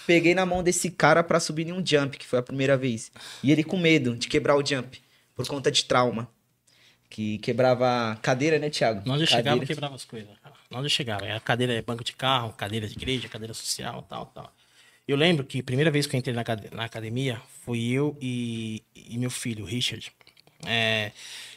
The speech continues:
Speaker 2: tava lembrando esses dias, dando risada. Ele me deu um peso de um quilo. Um quilo. Aí, nossa, não cabia nas máquinas. Ele falou, "Vem aqui fora. Você não vai sair sem fazer nada, não." Aí foi, me levou pra fora e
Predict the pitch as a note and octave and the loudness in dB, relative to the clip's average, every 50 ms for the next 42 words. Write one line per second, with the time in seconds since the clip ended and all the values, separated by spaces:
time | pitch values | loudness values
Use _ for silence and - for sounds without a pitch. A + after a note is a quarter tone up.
0 | - - C#3 C3 C#3 D3 C#3 C3 C3+ D3 D3+ C#3+ - - C#3+ A#2 A#2+ B2 G#2+ C3+ | -2 0 2 4 4 4 4 4 2 2 2 2 0 0 -2 -4 -4 -2 0 2
1 | D3 D#3 E3 E3 B2+ A#2 A2 G#2+ - - D#3 E3+ F#3 E3+ C#3+ B2+ C#3+ C3+ B2+ - | 4 6 6 4 4 0 -4 -6 -6 -2 0 2 4 4 4 2 2 0 0 0
2 | C#3+ C#3 B2+ - - D3 E3 - - B2 G#2+ G#2+ A#2+ - - _ _ _ _ _ | -2 -2 -2 0 0 0 0 -2 -4 -8 -8 -10 -12 -16 -20 _ _ _ _ _
3 | _ _ _ _ _ _ _ _ _ _ _ _ _ _ - B2 C#3 - - B2 | _ _ _ _ _ _ _ _ _ _ _ _ _ _ -8 -8 -8 -6 -6 -6
4 | - - - - - - _ _ _ _ - - F3+ E3+ D3+ D3 D3+ D#3+ F3 F#3 | -8 -8 -14 -20 -20 -20 _ _ _ _ -16 -12 -8 -6 -4 -2 -2 -2 -2 -4
5 | - - - - G#3 G3+ - - - - _ _ _ _ _ _ - - _ - | -6 -10 -10 -8 -6 -4 -4 -6 -8 -8 _ _ _ _ _ _ -20 -12 _ -4
6 | C3 B2 - C3 A2+ A#2+ A#2+ A#2+ C3 C3+ - F3+ F#3+ F#3+ - D#3 D3 D3 - - | -4 0 0 -2 0 0 0 -2 -2 -2 -2 -2 -4 -4 -4 -4 -6 -6 -4 -6
7 | E3+ D3+ F#3 A3+ A3 - F3+ - - A2+ G#2+ - - _ _ _ - - G3+ G3 | -2 0 0 0 0 -2 -4 -4 -6 -8 -12 -12 -16 _ _ _ -10 -6 -4 -2
8 | F#3 F3+ E3+ E3 - D#3+ C#3+ D3 - D3 - - C3+ B2+ B2+ B2 B2 B2 B2 A#2+ | -2 0 -2 0 -2 -2 -2 -4 -4 -4 -6 -6 -4 -4 -4 -4 -4 -6 -6 -8
9 | A#2+ A2+ - _ _ _ - G3 F#3 - F#3 D#3+ D#3+ D3+ D#3 C#3+ D3 D3+ D#3+ D3 | -10 -12 -14 _ _ _ -6 -4 -4 -2 -2 0 2 2 4 4 4 2 2 2
10 | C3 A#2 - D3+ D3+ D#3 D#3 E3 E3+ D#3+ | -2 0 0 0 0 2 2 2 0 -2